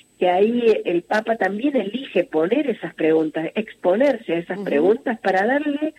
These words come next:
Speaker 1: un mensaje al interior de la comunidad diciendo, bueno, ¿cómo respondemos a esto? ¿Cómo respondemos a estas demandas que están haciendo las juventudes actuales que tienen fe, que necesitan seguir abrazando esa trascendencia espiritual,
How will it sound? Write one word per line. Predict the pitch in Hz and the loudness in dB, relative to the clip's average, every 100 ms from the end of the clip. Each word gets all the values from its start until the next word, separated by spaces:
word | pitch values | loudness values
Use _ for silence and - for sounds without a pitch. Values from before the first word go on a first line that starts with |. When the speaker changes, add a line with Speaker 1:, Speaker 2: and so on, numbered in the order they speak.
| - _ | -18 _
Speaker 1:
un | 240 254 | -2 2
mensaje | 226 214 247 240 | 0 2 -2 0
al | 233 - - | -2 -4 -2
interior | 190 196 269 262 | 0 0 0 2
de | |
la | 202 180 | 2 0
comunidad | 156 151 143 165 214 302 - - _ | 0 2 2 4 2 0 -8 -20 _
diciendo, | - 170 214 214 | -8 -2 0 2
bueno, | 208 165 147 | 2 2 0
¿cómo | - 262 285 | 0 0 2
respondemos | 269 247 - 180 185 156 151 - - | 0 0 0 2 2 2 0 -4 -8
a | - 165 | 0 4
esto? | 156 - 147 139 - _ | 4 0 -6 -6 -10 _
¿Cómo | - 262 | -6 -4
respondemos | 262 226 208 226 | -4 -2 0 2
a | |
estas | 220 214 | 0 -2
demandas | 185 165 190 233 | -2 0 0 -2
que | - | -6
están | - 185 | -6 -4
haciendo | 185 - 196 214 240 - - - | -4 -4 0 0 0 -4 -20 -10
las | 170 | -6
juventudes | 165 160 160 214 220 | 0 0 0 -2 0
actuales | 190 - 175 156 | -2 0 -2 -2
que | - | -6
tienen | - 302 349 190 | -6 -2 0 0
fe, | 170 170 180 220 - - _ | 0 2 2 0 -10 -20 _
que | 170 | -4
necesitan | 165 170 165 277 302 240 | -2 -6 -8 -6 -2 -2
seguir | 220 175 190 | 0 0 2
abrazando | 185 165 160 190 185 170 | 2 2 -2 -2 0 0
esa | 170 160 156 | -2 -6 -6
trascendencia | - 160 156 180 214 196 180 | -8 -8 -6 -6 -4 -2 -2
espiritual, | 175 151 147 202 220 294 | -2 -2 -2 0 2 2